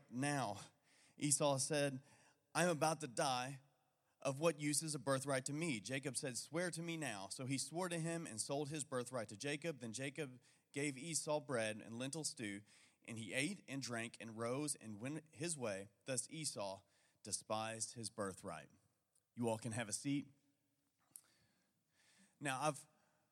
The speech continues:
I've heard this story many times. It's a story that you hear preached, um, or taught when you're younger. I've heard it many, many times, and I brush over it pretty quick because I just look at it and think, "How silly." It's just kind of a, kind of a silly story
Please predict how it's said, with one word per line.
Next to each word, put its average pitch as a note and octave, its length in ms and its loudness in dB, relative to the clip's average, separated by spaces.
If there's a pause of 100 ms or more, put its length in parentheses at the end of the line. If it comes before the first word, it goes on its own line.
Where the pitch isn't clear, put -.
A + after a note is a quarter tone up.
(380)
I've D#3 120 2
heard G#3 180 8
this D#3+ 100 6
story E3+ 240 6
many D3+ 180 2
times. C3 360 0
It's B2+ 100 -4
a C3 40 -6
story E3+ 300 0
that C#3+ 140 -6
you C#3 80 -4
hear C#3 320 -6
preached, D#3 420 -6 (280)
um, B2+ 320 2
or B2+ 240 -4
taught D3+ 320 4
when C3+ 100 -4
you're A#2+ 100 -2
younger. D#3 600 0 (100)
I've C3 120 0
heard D#3 180 4
it A#2+ 120 -4
many, E3 280 0
many D#3+ 180 0
times, D3+ 380 -2
and C#3+ 80 -4
I C3 60 -4
brush F3+ 300 2
over E3+ 240 4
it C#3+ 100 0
pretty C#3+ 180 -4
quick E3 280 2
because C#3+ 300 -4
I D3 80 2
just D3+ 220 -2
look E3 160 -2
at D#3+ 120 6
it C#3+ 120 -2
and C3+ 120 -4
think, C#3+ 220 0
"How D3+ 200 4
silly." C3+ 400 0
It's G#2+ 120 -4
just B2+ 140 -8
kind D3+ 120 -4
of C3 80 -2
a, B2 140 -4 (580)
kind G#3+ 140 2
of F3 80 -2
a D3 60 2
silly E3 320 0
story C3 580 -2